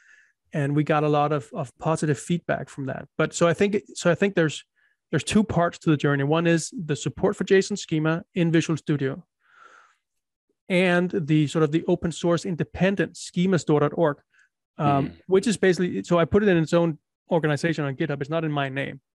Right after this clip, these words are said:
Speaker 1: And that was on purpose from the very beginning. I did not want it to be, I wanted it to be something that could live beyond, like, a single person's main-, uh,
Speaker 2: Mm-hmm.
Speaker 1: maintaining it and so on. And it does.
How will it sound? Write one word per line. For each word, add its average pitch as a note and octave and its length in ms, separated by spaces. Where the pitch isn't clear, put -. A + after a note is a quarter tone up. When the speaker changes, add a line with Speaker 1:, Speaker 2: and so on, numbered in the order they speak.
Speaker 1:
And D#3 160
that F3 140
was E3+ 200
on E3+ 120
purpose G3 300
from D3 160
the C3 60
very E3 240
beginning. D#3 380
I B2+ 80
did D3+ 160
not D#3+ 220
want D#3+ 220
it D#3 100
to D3 100
be, C#3 360
I D#3+ 40
wanted F#3+ 180
it - 40
to G#3 60
be F3 80
something F3+ 300
that D3+ 120
could D3+ 140
live D#3 420
beyond, D#3 360
like, C#3+ 140
a C#3 60
single D3 280
person's C#3 460
main-, C#3 260
uh, - 40
Speaker 2:
Mm-hmm. C#3 160
Speaker 1:
maintaining C3+ 460
it B2 100
and B2+ 100
so C3+ 140
on. C3+ 120
And D3+ 100
it D#3 100
does. D#3 320